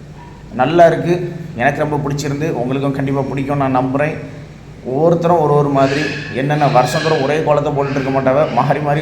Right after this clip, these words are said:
கோலம் வந்துட்டே இருக்கும். நான் காலையில விடிஞ்சாச்சு, நான் வர்றதுக்கு கொஞ்சம் டைம் ஆயிடுச்சு. ஆக்சுவலா நான் வரும்போது மணி அஞ்சே முக்கால் அந்த நேரம். இவங்க அதுக்குள்ள எல்லாமே ரெடி பண்ணி பொங்கலை பொங்கிடுச்சு.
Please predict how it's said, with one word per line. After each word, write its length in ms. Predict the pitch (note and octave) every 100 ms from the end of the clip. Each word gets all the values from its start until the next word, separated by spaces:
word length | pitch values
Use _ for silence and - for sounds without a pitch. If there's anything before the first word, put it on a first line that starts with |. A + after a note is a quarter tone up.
| D3
கோலம் 280 | C#3 C#3 C3+
வந்துட்டே 140 | C3
இருக்கும். 400 | C3+ C3 C3+ C3
நான் 140 | B2+
காலையில 340 | C3 B2+ C#3 C#3
விடிஞ்சாச்சு, 560 | C#3 C#3 C#3 C3+ D3 - - -
நான் 140 | C#3 C#3
வர்றதுக்கு 340 | C#3+ E3 E3+
கொஞ்சம் 240 | D3+ D#3+ D3
டைம் 280 | B2+ D#3
ஆயிடுச்சு. 460 | D3+ C#3+ D3 D3+ D3
ஆக்சுவலா 320 | G#2+ B2 D3
நான் 120 | D#3 C#3+
வரும்போது 340 | C#3 C#3+ D3
மணி 180 | C#3 C#3+
அஞ்சே 300 | C3+ C3 C#3+
முக்கால் 460 | C3+ - C3+ C3+ - - - - -
அந்த 240 | C3+ D3
நேரம். 320 | C#3 C3+ C3+ C3+ - - -
இவங்க 240 | C3+ C#3 C#3
அதுக்குள்ள 260 | C3+ C#3+
எல்லாமே 680 | D3 C#3 C3+ D3+ D3 C#3 C3+
ரெடி 180 | C3+ C3+
பண்ணி 180 | C#3+ D#3
பொங்கலை 360 | B2+ C3 C#3+
பொங்கிடுச்சு. 720 | A#2+ C3+ C3+ C3 - C#3 -